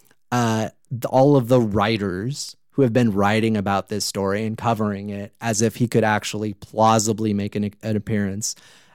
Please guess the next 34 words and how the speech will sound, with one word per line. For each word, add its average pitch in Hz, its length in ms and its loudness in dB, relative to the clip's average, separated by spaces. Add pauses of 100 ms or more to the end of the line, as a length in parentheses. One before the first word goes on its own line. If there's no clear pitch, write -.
(100)
at 101 120 -6
the 101 100 -4
Royal 104 220 2
Rumble. 98 560 0 (480)
Uh, 113 460 4
then 160 220 4
again, 113 400 0 (340)
these 127 180 4
are 117 140 4
the 139 80 2
same 139 240 2
people 139 300 2
who 143 120 4
thought 131 220 4
that 143 120 -2
The 147 100 2
Rock 127 400 4
was 120 100 -4
gonna 107 180 2
be 107 160 -2
at 104 120 -2
Survivor 98 400 -2
Series, 95 480 -4
so 101 500 -2
you 113 160 -4
have 107 120 0
to - 80 -18
take 120 180 -2
that 113 100 2
with 104 120 -2
a - 20 -4
grain 110 200 2
of 92 60 -2
salt. 95 400 2